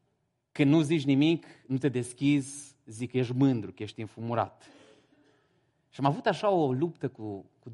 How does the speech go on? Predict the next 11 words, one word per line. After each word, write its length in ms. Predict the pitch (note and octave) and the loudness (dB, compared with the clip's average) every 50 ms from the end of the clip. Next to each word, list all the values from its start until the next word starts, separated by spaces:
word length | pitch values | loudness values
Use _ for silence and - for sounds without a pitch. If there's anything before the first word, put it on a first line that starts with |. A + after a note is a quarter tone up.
| A2 | -10
Duhul 280 | A#2+ G#3 G#3+ E3+ - C#3 | -8 -8 -8 -8 -10 -10
săptămâna 540 | - - B2+ - A#2+ A#2+ C#3 D3 C#3 D3 C#3+ | -8 -8 -8 -6 -4 -4 -2 0 0 0 -2
asta 180 | C#3 C#3 C3+ | -4 -6 -10
și 420 | B2 - - - C3+ B2 A#2+ A2+ _ _ _ _ _ _ _ _ _ _ _ _ _ _ _ _ _ | -14 -16 -14 -10 -8 -8 -8 -8 _ _ _ _ _ _ _ _ _ _ _ _ _ _ _ _ _
zic, 200 | C3 A#2+ C3+ C3 | -14 -10 -10 -2
„Doamne, 280 | C3 D#3+ D#3+ D#3 C#3+ C3+ | 0 0 0 2 0 -2
știi 200 | C3+ - - D#3 | -2 -6 -12 -12
ceva? 280 | - - C#3+ D3 D3 | -6 -4 0 0 0
Până 200 | C#3+ - C#3 B2 | 0 -2 -2 -2
la 60 | B2 | 0
urmă 580 | C3+ D3 C#3+ C#3+ C#3+ C#3 C3 B2+ A#2+ A2+ A2+ - | 0 0 0 0 0 0 0 -2 -2 -4 -8 -10